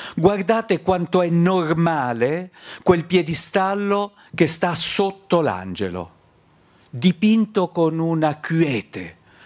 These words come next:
con una neutralità, sembrerebbe dirsi, che è l'indizio della grande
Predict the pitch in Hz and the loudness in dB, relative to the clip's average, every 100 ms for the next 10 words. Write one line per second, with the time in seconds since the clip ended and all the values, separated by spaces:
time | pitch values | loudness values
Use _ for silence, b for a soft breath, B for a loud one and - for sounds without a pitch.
0 | B B - 175 175 196 196 185 180 185 | B B 2 2 4 2 4 2 2 2
1 | 247 220 - 180 165 160 165 123 - 120 | 2 0 0 -2 -2 -2 0 0 -2 -4
2 | 123 113 110 104 104 110 101 95 - 202 | 0 0 0 0 0 0 0 -2 -2 -2
3 | 226 B B B B B 226 226 233 220 | -4 B B B B B 4 4 2 0
4 | 196 202 208 190 202 190 220 208 175 143 | -2 -2 -2 0 -2 0 -2 0 0 0
5 | 117 127 131 131 120 120 | 0 0 0 -2 0 -2